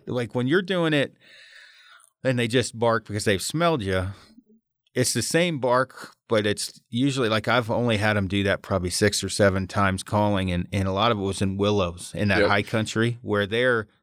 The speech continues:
Speaker 1: they should be able to see you. They're close enough to where they know, you know, like, ten yards away. And, man, when they do that,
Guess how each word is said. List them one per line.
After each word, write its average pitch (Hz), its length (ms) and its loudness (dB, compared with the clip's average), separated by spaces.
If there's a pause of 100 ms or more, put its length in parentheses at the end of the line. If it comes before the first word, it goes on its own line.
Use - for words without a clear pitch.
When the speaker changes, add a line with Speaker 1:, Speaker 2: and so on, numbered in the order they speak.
Speaker 1:
they 117 160 4
should 139 400 0
be 113 160 0
able 110 220 -2
to 95 80 -6
see - 220 -4
you. 107 140 2
They're 98 140 2
close 127 420 2
enough 107 360 0
to 104 80 -8
where 101 180 2
they 104 180 0
know, 101 640 0 (340)
you 104 200 2
know, 98 140 2
like, 95 200 0
ten 117 240 0
yards 104 300 0
away. 107 360 0 (540)
And, 110 160 -2
man, 127 200 0
when 123 120 0
they 139 160 4
do 120 240 -4
that, 110 380 0